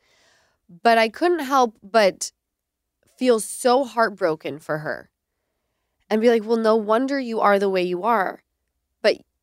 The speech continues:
you know, at some point, like, you, you can't blame your, your bad actions on your upbringing. But at the same time,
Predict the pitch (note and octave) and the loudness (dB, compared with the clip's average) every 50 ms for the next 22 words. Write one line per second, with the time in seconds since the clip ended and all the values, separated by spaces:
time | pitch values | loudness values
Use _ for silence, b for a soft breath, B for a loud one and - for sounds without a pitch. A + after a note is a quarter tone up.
0 | _ _ _ _ _ _ _ _ G3+ A3+ A#3 A#3 A3 C4 - - - - - C4+ | _ _ _ _ _ _ _ _ -4 -2 0 2 2 2 0 -4 -8 -4 -2 -2
1 | B3 B3+ A#3+ - A#3+ B3 G#3+ E3 - G#3+ G#3+ F3+ - - G3+ G3+ A3+ A#3+ A#3+ A#3+ | -2 -2 -4 -4 -4 -2 -2 -2 -2 -4 -6 -6 -10 -16 -10 -4 -4 -2 -2 -4
2 | - - - G3 G#3+ A3+ G#3+ - - C4+ C#4 - - G3+ F#3 - _ _ - G#3+ | -6 -10 -12 -10 -10 -10 -10 -8 -6 -4 -4 -4 -6 -8 -14 -20 _ _ -4 -4
3 | G#3 G#3 A3 A3 A3+ A3+ A3+ G#3+ G3+ G3+ G3+ G3 F#3 G3+ F#3+ F#3+ F#3 F3+ E3+ D3+ | -2 -2 0 0 0 0 0 -2 -4 -6 -8 -6 -4 -2 0 2 2 2 0 -4
4 | - - _ _ _ _ _ _ _ _ F#3 F#3 G#3 G3+ F#3+ F3 E3 - F#3+ F#3+ | -8 -14 _ _ _ _ _ _ _ _ -4 0 0 2 2 0 0 2 4 4
5 | G3+ G3 F#3+ - F3+ F#3 F#3+ F#3+ - - - F#3 D#3+ C#3 D3 D#3+ - - - _ | 4 2 2 2 2 2 2 2 -2 -4 -4 -2 -2 -4 -6 -10 -16 -20 -14 _
6 | - F#3+ F#3+ F#3 F#3+ F3+ F3+ F3+ - - A#3 C4 B3 G#3 - G#3+ G3 F3 E3+ D#3 | 0 2 2 2 2 0 -2 -4 0 2 2 2 2 0 0 0 0 0 0 -2
7 | D3+ D3 D3+ b b b b b b b b b _ A3+ A3 F#3 D#3+ G3 G3+ - | -4 -6 -10 b b b b b b b b b _ 2 2 2 0 -2 -6 -2
8 | - C4 B3 A#3 A3+ G#3+ - A3+ B3 B3+ B3 A#3+ A3+ A#3 | 0 0 0 0 0 -2 -4 -4 0 2 2 2 2 0